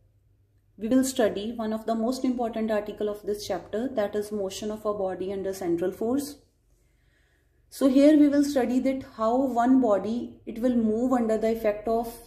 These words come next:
central force, that is gravitational force exhi-, exerted by the other body. So here we are considering the system of two bodies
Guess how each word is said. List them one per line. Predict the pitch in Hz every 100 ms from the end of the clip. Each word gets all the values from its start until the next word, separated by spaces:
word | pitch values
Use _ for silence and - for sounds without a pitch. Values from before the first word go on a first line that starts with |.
| - _ -
central | - 196 190 214
force, | 240 240
that | 240 226 240
is | 214
gravitational | 220 196 247 254 - 254 262
force | - 202 214 233 - - - - - - - - - 208
exhi-, | 202 - 226 -
exerted | 220 196 226 220 254 226
by | 214
the | 208 -
other | 190 196
body. | 196 202 208 285 - - _ - _ - -
So | - 285
here | 285 311
we | 277 285
are | 285
considering | 285 262 254 226 196 220 262 262
the | 262
system | 262 220 - 262 247
of | 240 -
two | 247 262
bodies | 233 190 196 220 240 -